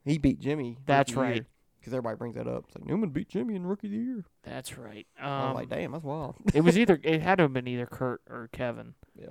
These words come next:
Speaker 2: I don't remember. I don't. Those might have been the only two competitive rookies that year. But anyways, bring it full circle. Martin Truex Junior staying's a good thing.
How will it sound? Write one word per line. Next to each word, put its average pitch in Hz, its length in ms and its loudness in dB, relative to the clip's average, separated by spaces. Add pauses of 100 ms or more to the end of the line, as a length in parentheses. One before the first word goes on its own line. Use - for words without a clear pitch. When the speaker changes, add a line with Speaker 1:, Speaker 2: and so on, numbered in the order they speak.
Speaker 2:
I 139 100 -6
don't 143 160 0
remember. 131 460 -2
I 135 80 0
don't. 147 200 -8
Those 143 240 4
might 147 200 0
have 151 80 -4
been 127 100 -4
the 117 80 -8
only 117 200 -10
two - 200 -8
competitive 113 580 -10
rookies 123 360 -10
that - 200 -10
year. 107 280 -12 (2250)
But 175 120 12
anyways, 147 380 2
bring 170 320 2
it 135 60 -2
full 143 140 2
circle. 131 300 0
Martin 156 220 6 (160)
Truex 143 160 6
Junior 139 340 0 (320)
staying's 135 460 0
a - 20 -12
good 127 200 -2
thing. 123 280 -4